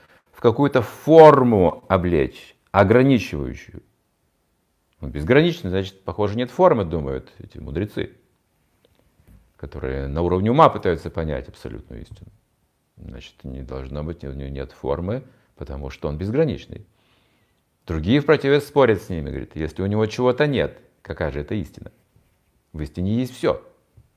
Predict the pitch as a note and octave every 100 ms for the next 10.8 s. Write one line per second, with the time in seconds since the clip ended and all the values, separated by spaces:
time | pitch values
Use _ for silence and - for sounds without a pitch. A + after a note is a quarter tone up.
0 | _ _ _ _ _ _ - F2 C#3+ D3+
1 | F3 D3+ - E3 C#3+ A2+ F2 - - F2+
2 | C3 D#3+ C3 G2 - F#2 G2+ A2+ D3 C3
3 | A#2 A2+ - B2 B2+ C#3 C#3 C3 C3+ A#2
4 | - G#3 F3 - F#2 E2+ D#2+ D#2 C#2 -
5 | C#2 - F#2+ D3 D#3 - A#2 B2+ C#3+ D#3+
6 | F3 D#3 C3+ B2 - _ - D3 C#3+ C#3+
7 | C#3 D3 D3+ D#3 A2+ D#2 B1+ - _ _
8 | _ _ _ _ _ _ _ _ _ _
9 | - B2+ A#2+ C#3 C3+ C3 C3+ E3+ F3 -
10 | - C#3 C#3+ E3 - - B1+